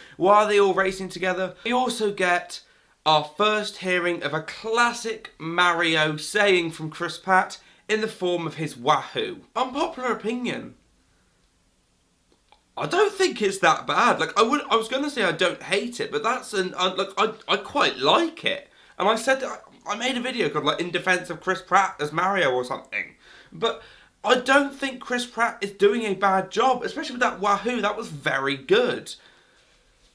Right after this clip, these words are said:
And now with it being confirmed that in this film they are plumbers from Brooklyn, like in the original games,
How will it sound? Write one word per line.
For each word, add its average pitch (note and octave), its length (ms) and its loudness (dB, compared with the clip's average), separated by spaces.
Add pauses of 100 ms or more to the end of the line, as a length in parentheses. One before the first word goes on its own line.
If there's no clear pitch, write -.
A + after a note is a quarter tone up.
(160)
And G3+ 120 -2
now B3+ 180 4
with B3 120 -4
it - 60 -12
being A#3+ 200 -4
confirmed G3+ 540 -2
that - 160 -4
in G3 100 0
this F#3+ 180 -4
film F#3 240 -4
they E3+ 120 0
are E3+ 140 0
plumbers E3+ 520 -2
from C3+ 300 -8
Brooklyn, C#3 640 0
like C3 340 -2
in B2+ 100 -6
the A#2+ 140 0
original A#2+ 420 -2
games, C3 580 -2